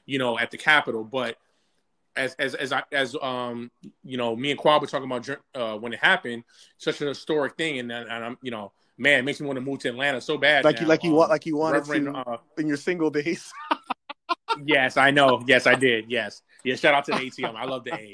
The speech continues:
Speaker 1: You know what I mean? Love the A. But anyway, but, uh, man, nah, man, we really gotta shout out and give, give props to, uh,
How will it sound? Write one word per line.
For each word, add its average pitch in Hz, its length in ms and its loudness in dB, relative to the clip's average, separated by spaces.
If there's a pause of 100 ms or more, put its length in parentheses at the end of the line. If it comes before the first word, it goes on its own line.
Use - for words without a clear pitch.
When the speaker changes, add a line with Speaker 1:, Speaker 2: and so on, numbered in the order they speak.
Speaker 1:
You 113 120 -12
know 113 40 -12
what 113 100 -14
I 113 40 -18
mean? 120 200 -6 (400)
Love 139 200 4
the 131 120 -4
A. 113 240 -6 (320)
But 127 160 -4
anyway, 127 380 -2
but, 123 180 -8
uh, 120 200 -6 (260)
man, 139 300 -2
nah, 135 260 -4
man, 123 240 -4
we 151 120 -8
really 156 280 -2
gotta 135 160 0
shout 135 260 -2
out 127 240 -4
and 113 140 -12
give, 117 220 -10
give 120 260 -10
props 117 480 -6
to, 117 200 -8
uh, 107 220 -8